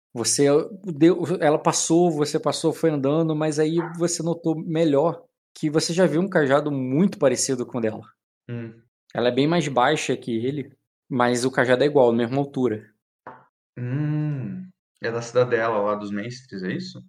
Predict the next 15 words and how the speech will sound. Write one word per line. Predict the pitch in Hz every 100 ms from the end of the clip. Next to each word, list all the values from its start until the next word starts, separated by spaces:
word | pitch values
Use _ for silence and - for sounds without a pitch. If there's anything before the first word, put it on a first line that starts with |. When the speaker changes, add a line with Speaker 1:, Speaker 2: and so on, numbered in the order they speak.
| _ _ -
Speaker 1:
Então, | 226 202
você | 120 139
já | 147 196
viu | 170 185
outros | 208 233 240
mestres, | 143 143 127 110
inclusive | 120 127 120 151
o | 185
mestre | 160 170 180
da | 170
princesa, | 180 214 226 - 165 151 113
o | 113
mestre | 123 - 143
Kouji, | - 143 165 127 113
aquele, | 110 120 117 110